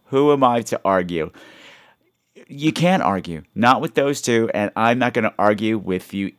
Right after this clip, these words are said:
either. Michael, thank you for writing in. I know we had a very long conversation after that, but I just wanted to acknowledge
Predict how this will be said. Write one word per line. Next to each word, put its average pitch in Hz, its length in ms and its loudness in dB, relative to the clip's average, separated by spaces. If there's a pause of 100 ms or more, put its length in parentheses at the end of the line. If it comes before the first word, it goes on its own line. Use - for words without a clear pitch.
(100)
either. 90 320 -4
Michael, 143 320 2
thank 151 220 0
you 139 40 -10
for 139 120 -6
writing 127 340 -2
in. 113 240 -4
I 117 140 -2
know 135 200 0
we 131 140 0
had 127 160 0
a 127 40 2
very 147 600 2
long 127 280 0
conversation 110 680 -2
after 104 280 -4
that, 104 360 0
but 110 140 2
I 107 80 2
just 104 160 -8
wanted 135 240 -6
to 147 140 -8
acknowledge 131 500 0